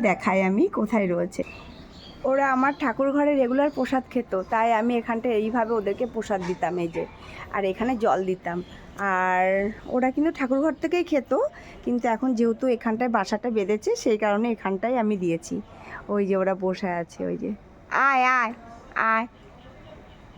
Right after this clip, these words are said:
দেখছো? ওই যে নারকেল গাছে বসে আছে, এই যে। এই দেখো, ঝুমকো দেখানোর চেষ্টা করলাম, দুইজনেই বসে আছে। আর এই গার্ডেনিং আমার, আর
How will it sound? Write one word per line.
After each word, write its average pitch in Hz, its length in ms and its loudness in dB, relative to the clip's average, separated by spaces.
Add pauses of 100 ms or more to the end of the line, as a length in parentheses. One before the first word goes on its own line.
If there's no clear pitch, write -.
(600)
দেখছো? - 340 -6 (300)
ওই 220 120 -2
যে 196 140 0
নারকেল 190 300 -4
গাছে 196 260 -6
বসে 196 260 -6
আছে, 190 220 -10
এই - 80 -6
যে। 226 80 -4 (1120)
এই 320 300 0
দেখো, 190 400 -2
ঝুমকো 196 360 -2
দেখানোর 185 340 -2
চেষ্টা 185 260 -4
করলাম, 196 420 -2
দুইজনেই 196 460 0
বসে 202 280 -4
আছে। - 340 -8 (680)
আর 185 240 -2 (220)
এই 196 340 -2
গার্ডেনিং 208 480 2
আমার, 311 300 2 (520)
আর 185 160 0